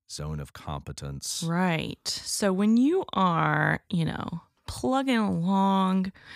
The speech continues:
Speaker 2: you are working your nine-to-five, you are doing the things that you need to do, you go home and you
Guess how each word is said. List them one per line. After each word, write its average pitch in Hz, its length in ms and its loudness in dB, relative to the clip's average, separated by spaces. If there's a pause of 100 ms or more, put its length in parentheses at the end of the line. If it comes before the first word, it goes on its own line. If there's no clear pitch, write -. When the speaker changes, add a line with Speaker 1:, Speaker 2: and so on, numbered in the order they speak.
(220)
Speaker 2:
you 220 180 0
are 165 80 -2
working 190 520 0
your 175 160 0
nine-to-five, 160 1160 2
you 185 340 0
are 143 300 0
doing 180 440 2
the - 140 -4 (140)
things 165 840 0 (480)
that - 140 -2
you 165 180 0
need 170 200 2
to - 120 -6
do, 165 580 2
you 175 200 0
go 175 260 0
home 175 420 0
and 160 180 2
you 160 300 0